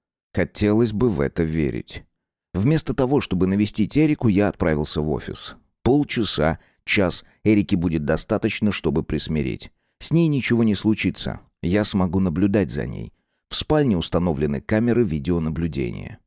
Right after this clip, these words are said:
Едва я углубился в работу, изучая условия сделки, как меня прервали. На пороге моего кабинета появился Циклоп.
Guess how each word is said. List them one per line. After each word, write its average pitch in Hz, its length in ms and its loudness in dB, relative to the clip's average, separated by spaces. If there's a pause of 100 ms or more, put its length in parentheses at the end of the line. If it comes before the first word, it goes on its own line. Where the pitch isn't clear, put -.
(400)
Едва 113 380 2
я 135 120 6
углубился 101 580 2
в 82 80 0
работу, 98 440 2
изучая 90 440 2
условия 80 460 2
сделки, 117 420 0
как 98 220 -2
меня 87 300 2
прервали. 85 680 0 (340)
На 98 120 0
пороге 117 320 2
моего 101 280 4
кабинета 104 460 2
появился 85 540 0
Циклоп. 78 480 -2